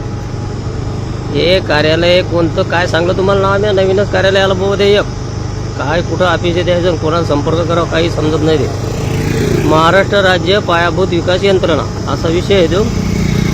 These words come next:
हे परतापूरचं गाव आहे ते पुढं परतापूर, हे दोन्ही बाजून खोदून ठेवलेलं आहे.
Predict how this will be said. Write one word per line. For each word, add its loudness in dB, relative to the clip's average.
हे -4
परतापूरचं 0
गाव 2
आहे 2
ते 2
पुढं 0
परतापूर, 0
हे 0
दोन्ही 2
बाजून 2
खोदून -2
ठेवलेलं 4
आहे. 0